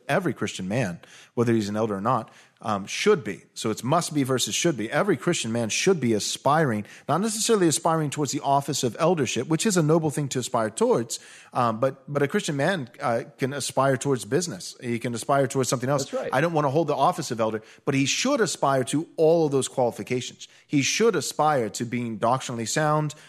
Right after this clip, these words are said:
Speaker 1: um, able to teach that which is true and refute those who, uh, contradict it. He should aspire, uh, to being, um, a man of but one wife and all, all, well, that he should be. Um, so all those kind of qualifications,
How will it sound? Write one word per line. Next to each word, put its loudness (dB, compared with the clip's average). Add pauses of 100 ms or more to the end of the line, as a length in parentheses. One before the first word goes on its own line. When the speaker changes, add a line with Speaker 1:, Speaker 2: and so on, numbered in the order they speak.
(140)
Speaker 1:
um, -4
able -2
to -10
teach -4
that 0
which -6
is -6
true 0
and -6
refute -2
those 0
who, -2
uh, -6
contradict -4
it. -4
He -8
should -10
aspire, 0 (320)
uh, 0
to -6
being, -4 (160)
um, -4
a -4
man 0
of 0
but 2
one -2
wife 2
and -6
all, 0
all, -2
well, -8
that -4
he -12
should -4
be. -8 (300)
Um, 0
so 2
all 4
those 4
kind -2
of -6
qualifications, -2